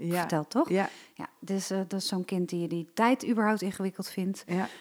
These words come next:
Speaker 2: Eh, en, en, eh, en overzien hoeveel tijd dingen kosten. En ook gewoon puber is. En gewoon
Speaker 1: Mm.
Speaker 2: haar, eh, make-up routine belangrijker vindt dan
Speaker 1: <laughs> Make-up routine.
Speaker 2: Ja. Ja, daar krijg je allemaal nog, Ilse.
Speaker 1: Wauw.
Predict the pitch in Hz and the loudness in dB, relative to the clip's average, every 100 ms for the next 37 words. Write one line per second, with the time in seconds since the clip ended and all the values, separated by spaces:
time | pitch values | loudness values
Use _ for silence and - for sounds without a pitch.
0 | - - 185 180 180 - 185 185 175 180 | -10 -2 0 2 0 0 0 2 2 2
1 | 180 170 160 160 - 180 - 185 185 180 | 2 2 2 2 0 0 0 0 0 8
2 | 247 254 247 233 226 202 190 185 185 175 | 12 12 10 6 2 2 4 2 0 -2
3 | 180 - - 185 180 208 165 185 - 170 | -4 -4 -2 0 4 4 4 0 2 2
4 | 151 143 131 131 123 120 - 139 175 180 | 2 2 2 2 0 -4 -4 -2 2 6
5 | 131 127 147 143 - - 160 147 160 147 | 6 4 2 0 -2 -8 -8 -4 -2 0
6 | 151 147 147 147 156 151 170 175 165 160 | 0 -4 -4 -2 2 4 6 6 4 0
7 | 160 - 156 151 135 147 147 - - - | -4 0 0 2 0 0 0 -8 -10 -12
8 | - - - 202 - - - - - - | -14 -8 -2 -2 -2 -2 0 -2 -4 4
9 | 214 151 170 302 - - - - - 330 | 4 4 4 4 4 0 -8 -8 8 10
10 | 185 - 240 320 - - - 294 190 196 | 10 10 12 12 8 0 2 6 6 8
11 | 330 311 311 302 277 226 160 156 233 294 | 8 10 12 12 12 10 4 6 8 8
12 | 185 202 - | 8 8 6